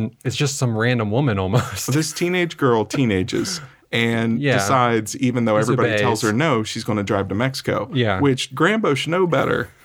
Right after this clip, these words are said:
Speaker 2: Uh, he really should have a hold on these kind of things.
Speaker 1: Yeah.
Speaker 2: And he should know full well this girl is going to Mexico.
Speaker 1: Right.
Speaker 2: Why in the world she gets all the way to Mexico and chaos ensues, and then he finds out about it and takes off?
Speaker 1: Mm-hmm.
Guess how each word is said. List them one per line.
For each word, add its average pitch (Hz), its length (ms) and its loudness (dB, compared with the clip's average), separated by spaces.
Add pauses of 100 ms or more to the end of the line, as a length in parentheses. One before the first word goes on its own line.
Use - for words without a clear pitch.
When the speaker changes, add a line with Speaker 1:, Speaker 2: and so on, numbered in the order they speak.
(380)
Speaker 2:
Uh, - 320 -6
he 120 240 0
really 135 280 2
should 120 160 0
have 113 120 0
a 95 40 -2
hold 147 220 0
on 113 120 2
these 101 180 -4
kind 101 180 -2
of 98 100 -2
things. 95 440 -2
Speaker 1:
Yeah. 104 420 0
Speaker 2:
And 110 380 -2
he 131 180 -2
should 123 160 -4
know 117 160 0
full 113 240 -2
well 107 440 0 (380)
this 110 340 0
girl 131 340 2
is 104 100 0
going 113 300 0
to 98 80 0
Mexico. 101 480 -2
Speaker 1:
Right. 101 320 -2 (220)
Speaker 2:
Why 120 260 2
in 147 160 0
the 113 80 2
world 117 480 0
she 117 140 -6
gets 110 200 -2
all 104 160 -2
the 120 80 -2
way 113 140 2
to 107 60 -4
Mexico 104 800 -4
and 104 400 -4 (160)
chaos 117 440 0
ensues, 98 540 -2
and 104 320 -2
then 104 220 -2
he 156 140 -2
finds 160 380 -2
out 170 140 0
about 175 240 2
it 180 80 -4
and 170 100 -6
takes 175 260 -2
off? 170 260 0
Speaker 1:
Mm-hmm. 123 400 0